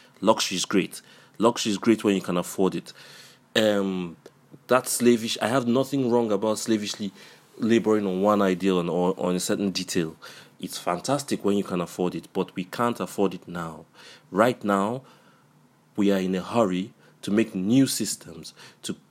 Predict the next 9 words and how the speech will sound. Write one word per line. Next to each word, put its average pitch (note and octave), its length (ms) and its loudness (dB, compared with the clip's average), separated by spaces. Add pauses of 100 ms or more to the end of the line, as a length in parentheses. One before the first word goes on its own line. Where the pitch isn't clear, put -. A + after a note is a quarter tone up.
(100)
give C3+ 260 -4
our, F2+ 300 -4 (280)
our G2 100 -4
profession G2+ 500 -6 (360)
and G2 140 -4
our F2+ 160 -4
world F#2 520 0 (280)
and G2+ 160 2
our F2+ 160 -4